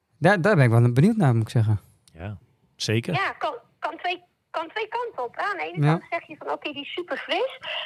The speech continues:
Speaker 3: Die heeft niet al die lange duurtrainingen en zo die heel veel van die meiden hebben, waardoor je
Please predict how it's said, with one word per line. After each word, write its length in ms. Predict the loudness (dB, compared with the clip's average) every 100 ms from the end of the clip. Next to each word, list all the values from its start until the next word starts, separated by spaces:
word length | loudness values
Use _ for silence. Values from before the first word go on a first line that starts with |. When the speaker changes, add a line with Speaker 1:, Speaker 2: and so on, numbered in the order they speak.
| -8
Speaker 3:
Die 120 | -4
heeft 240 | -4 -4 -6
niet 280 | -6 -4
al 200 | -2 -2
die 200 | -4 -4
lange 540 | -2 -2 -2 -2 -2 -4
duurtrainingen 760 | -8 -14 -8 -6 -6 -8 -6 -4
en 160 | -4 -4
zo 200 | -4 -4
die 160 | -6
heel 160 | -8 -6
veel 220 | -4 -4
van 160 | -4 -6
die 100 | -4
meiden 340 | -2 -2 -2
hebben, 180 | -4 -2
waardoor 320 | -4 -2 -4
je 240 | -2 -4